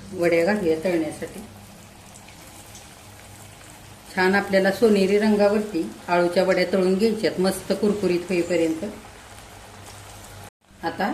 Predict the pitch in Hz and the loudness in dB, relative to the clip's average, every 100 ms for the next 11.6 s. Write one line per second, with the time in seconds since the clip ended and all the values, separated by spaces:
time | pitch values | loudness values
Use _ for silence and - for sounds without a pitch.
0 | 240 220 208 214 214 220 226 220 208 240 | -2 0 0 2 2 4 2 0 -2 0
1 | 214 208 156 156 175 175 175 180 180 175 | 0 0 0 -4 -2 0 0 -2 -4 -4
2 | - 202 170 180 254 - - - - - | -2 -2 0 -2 -6 -10 -20 -20 -20 -20
3 | - - - - - 202 180 175 185 196 | -20 -20 -20 -20 -6 -2 0 0 0 -2
4 | 170 165 165 165 185 208 180 165 156 147 | 0 0 0 -4 -2 0 2 0 0 -6
5 | - 160 151 165 220 - - - - - | -8 -8 -8 -10 -12 -18 -20 -20 -20 -10
6 | 170 - - 196 226 202 180 160 156 202 | -8 -8 -8 -6 -4 -4 -4 -8 -6 -6
7 | 202 147 - 220 - - - - - - | -4 -6 -8 -10 -16 -20 -20 -20 -20 -6
8 | 202 180 165 175 - 143 208 - - - | -2 0 0 0 -4 -4 -8 -12 -20 -20
9 | - - - - - - - - - - | -20 -20 -20 -20 -20 -20 -20 -20 -20 -20
10 | - - - - - - 196 185 196 214 | -20 -20 -20 -20 -16 -4 0 4 4 2
11 | 220 214 208 185 175 | 0 0 -2 -2 -2